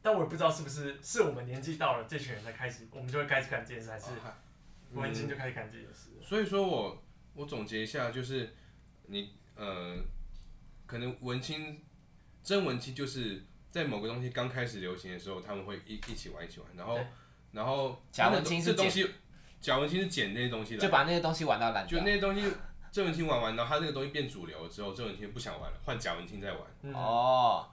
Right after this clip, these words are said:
Speaker 3: 所以区分真文青、假文青其实不是他们在做什么，而是他们什么时候开始做这件事情。
Speaker 1: 对，像那个，
Speaker 2: 对。
Speaker 1: 那个什么，那个时候不是
Speaker 2: 对。
Speaker 1: 高尔宣，现在是很，很怂，
Speaker 2: 嗯。
Speaker 1: 很，很拔辣这样。
Speaker 3: 你不要这样讲。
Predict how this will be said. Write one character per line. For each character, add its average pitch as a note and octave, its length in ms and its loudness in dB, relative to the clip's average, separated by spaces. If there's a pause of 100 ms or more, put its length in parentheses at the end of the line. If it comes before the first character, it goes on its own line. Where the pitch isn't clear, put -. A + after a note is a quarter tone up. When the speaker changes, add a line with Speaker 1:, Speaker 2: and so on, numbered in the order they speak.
(180)
Speaker 3:
所 A3 180 4
以 G3+ 100 6
区 A3 260 -2
分 A3+ 180 4
真 A3 160 6
文 F#3+ 100 6
青、 G3 200 0
假 C3+ 180 8
文 C3+ 120 0
青 D#3 180 -2
其 C3+ 140 -2
实 B2+ 100 -2
不 B2 80 -6
是 B2+ 80 -4
他 D3+ 80 2
们 C3 80 -2
在 C3 100 2
做 B2+ 180 -4
什 G#2+ 120 -8
么， D2+ 80 -8
而 A2+ 60 -2
是 A#2 80 -8
他 D#3+ 100 0
们 C#3+ 100 -2
什 F#2 120 -6
么 F2+ 60 -10
时 F#2+ 80 -12
候 G2+ 60 -6
开 G2 140 -4
始 - 60 -12
做 F2 100 -12
这 F2 100 -14
件 E2+ 100 -10
事 - 200 -6
情。 - 20 -10
Speaker 1:
对， - 0 -
像 D4+ 220 4
那 - 80 6
个， G#3+ 160 6
Speaker 2:
对。 G#3 140 -8
Speaker 1:
那 A#3 140 2
个 F#3 60 0
什 D#3 140 -4
么， A#2+ 260 -4
那 G#3+ 80 0
个 E3+ 100 -4
时 D3 140 -8
候 F3+ 140 2
不 C#3+ 100 -6
是 F#3 180 -2
Speaker 2:
对。 - 200 -4 (220)
Speaker 1:
高 E3+ 260 10
尔 C3 80 -2
宣， C3 420 -4 (460)
现 G#3+ 180 0
在 G3 80 4
是 G3 160 -2
很， A#2+ 220 -6
很 B2+ 180 -10
怂， A#2+ 480 -10 (360)
Speaker 2:
嗯。 G#2 140 -12
Speaker 1:
很， A#2+ 240 -10 (520)
很 B2+ 160 -12
拔 A#2+ 180 0
辣 B2 240 2
这 A#2+ 100 -8
样。 A#2+ 100 -2
Speaker 3:
你 - 20 -6
不 G#2+ 60 -2
要 C3 140 8
这 C#3 80 0
样 B2 160 0
讲。 D#2+ 160 -10